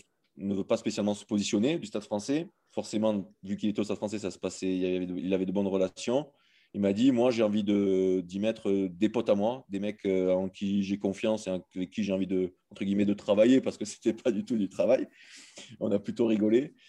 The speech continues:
Et, euh, et du coup, du coup, j'ai dit, « Moi, euh, si c'est, entre guillemets, euh, toi qui le, qui le gère et, et feu à deux cents pour cent, parce que c'est un très bon ami à moi. »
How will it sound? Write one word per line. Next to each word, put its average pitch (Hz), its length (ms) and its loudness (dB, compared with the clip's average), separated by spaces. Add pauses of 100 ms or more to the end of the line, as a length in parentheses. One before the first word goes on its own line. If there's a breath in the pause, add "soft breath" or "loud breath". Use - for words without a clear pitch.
(480 soft breath)
Et, 101 200 2
euh, 98 340 6
et 95 40 0
du 101 100 -2
coup, 131 200 2
du 104 80 -2
coup, 123 140 -4
j'ai 101 240 -6
dit, « 117 180 -2
Moi, 117 360 6
euh, 92 260 4
si - 200 -10
c'est, - 240 0
entre 101 220 0
guillemets, 110 440 4
euh, 95 240 0 (120)
toi 117 260 2
qui 104 200 -6
le, 98 180 0
qui - 160 -14
le 101 120 0
gère 113 380 4
et, 90 540 -4 (520)
et - 60 -14
feu 120 200 2
à 110 60 6
deux 104 80 2
cents 101 160 0
pour 110 120 -4
cent, 156 140 0
parce 98 140 -4
que - 80 -18
c'est - 80 -10
un 87 60 -8
très - 140 -8
bon 92 140 0
ami 92 180 0
à 92 60 -2
moi. » 110 320 0